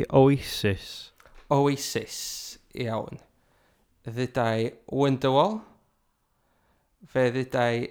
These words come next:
Speaker 2: Don't Look Back in Anger. Fe ddydau Supersonic.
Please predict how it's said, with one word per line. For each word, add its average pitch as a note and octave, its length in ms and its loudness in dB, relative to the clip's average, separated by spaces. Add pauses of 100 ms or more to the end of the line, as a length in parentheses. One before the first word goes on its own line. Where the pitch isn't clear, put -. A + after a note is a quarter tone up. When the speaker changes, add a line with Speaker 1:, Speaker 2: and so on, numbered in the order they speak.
(140)
Speaker 2:
Don't C3+ 440 0
Look C#3+ 260 -6
Back - 340 -6
in C3+ 140 0
Anger. B2+ 540 -2 (1500)
Fe B2 200 -2
ddydau A2+ 460 -2 (140)
Supersonic. - 1600 -6